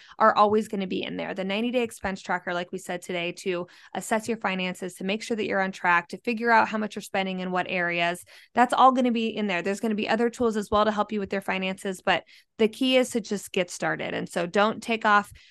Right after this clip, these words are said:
um, or don't take on too much at once. You wanna just take on one thing at a time, slowly by slowly, gain a little bit of confidence, and then move on to the next item.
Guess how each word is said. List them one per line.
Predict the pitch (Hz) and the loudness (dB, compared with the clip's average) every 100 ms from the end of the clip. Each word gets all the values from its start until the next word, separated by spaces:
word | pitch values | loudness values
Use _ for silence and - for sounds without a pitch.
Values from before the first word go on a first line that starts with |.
| _ - | _ -2
um, | 185 | 0
or | 143 | 2
don't | 202 233 240 | 4 2 2
take | 277 | 0
on | 247 226 | 0 0
too | 247 | 0
much | 226 220 | 0 0
at | 214 202 | -2 4
once. | 262 277 - | 4 4 0
You | 233 | -2
wanna | 214 202 | -2 -2
just | 196 196 | -4 -8
take | 202 - | -8 -6
on | 185 185 190 | -4 -4 -2
one | 208 262 | 0 0
thing | 294 277 | -2 -2
at | 262 | -2
a | 247 | -4
time, | - 214 202 | -2 0 0
slowly | 202 - 220 233 | -4 -4 0 2
by | 233 226 | 2 -2
slowly, | - 196 185 185 - - _ | 0 2 2 0 -4 -16 _
gain | 226 220 | 0 2
a | 233 | 2
little | 226 226 | 0 0
bit | |
of | 226 | -2
confidence, | 220 190 180 190 185 185 - - | -2 -6 -4 -4 -4 -6 -10 -4
and | 196 | -2
then | 185 180 185 | 0 -2 -2
move | 180 | -2
on | 170 165 | -2 -2
to | |
the | - | -8
next | 165 - - | -10 -10 -6
item. | - - 190 | -4 -4 -10